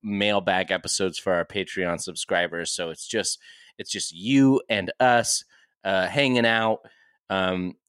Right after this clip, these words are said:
and we try to make a, a, a, we make a donation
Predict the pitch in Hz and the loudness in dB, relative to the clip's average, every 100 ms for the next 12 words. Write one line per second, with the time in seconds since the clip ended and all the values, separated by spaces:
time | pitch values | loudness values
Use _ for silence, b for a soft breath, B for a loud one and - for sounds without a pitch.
0 | - 123 131 123 113 110 110 - 107 101 | -2 2 4 2 0 -4 -4 2 2 2
1 | 101 95 98 95 98 95 - - 101 - | 0 2 2 2 0 0 0 -4 -8 -6
2 | 104 92 104 98 87 95 98 107 - 104 | -6 -2 -2 -2 -2 0 0 0 0 -2
3 | 95 87 | -2 -6